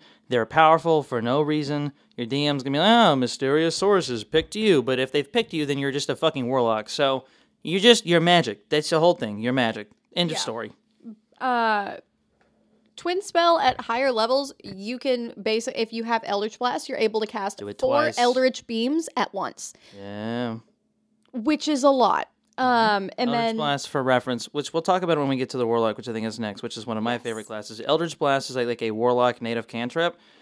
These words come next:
Speaker 1: and it basically just means that you get to do a fuck ton of damage all the time, every time. And it's one of the only cantrips that there are specific perks to level up.
Speaker 2: Yeah. It's really, really nice.
Speaker 1: Or features, I guess, sorry.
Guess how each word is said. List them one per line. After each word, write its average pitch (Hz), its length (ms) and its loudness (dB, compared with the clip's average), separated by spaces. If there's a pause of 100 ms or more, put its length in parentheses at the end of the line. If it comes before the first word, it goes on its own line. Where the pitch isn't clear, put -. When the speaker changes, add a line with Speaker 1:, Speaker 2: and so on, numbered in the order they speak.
(240)
Speaker 1:
and 135 120 -6
it 123 80 -6
basically 185 440 4
just 170 240 0
means 170 260 0
that 131 80 -8
you 160 100 0
get 175 140 0
to 160 60 -16
do 160 120 2
a 131 60 0
fuck 165 260 2
ton 156 160 -2
of 147 60 -2
damage 147 440 -2 (320)
all 160 160 4
the 165 80 -4
time, 165 380 0
every 143 240 -2
time. 120 340 -6
And 135 140 -4
it's 165 240 -4
one 151 180 -4
of 175 60 -2
the 156 120 -4
only 185 180 -2
cantrips 190 540 -4
that 135 160 -10
there 147 160 0
are 143 60 -2
specific 143 520 -4
perks 175 300 -2
to 131 100 -6
level 135 300 -2
up. 233 200 0 (240)
Speaker 2:
Yeah. 233 200 -8 (420)
It's 247 300 0
really, 214 280 0
really 190 200 -4
nice. 170 480 -10
Speaker 1:
Or 143 100 -10
features, 123 440 -6
I 113 120 -6
guess, 113 220 -8
sorry. 113 320 -8